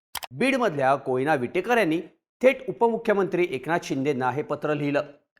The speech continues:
महिन्याभरापूर्वी स्वतःचं आयुष्य संपवणाऱ्या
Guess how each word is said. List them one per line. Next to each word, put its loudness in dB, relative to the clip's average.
महिन्याभरापूर्वी 0
स्वतःचं 2
आयुष्य -2
संपवणाऱ्या 2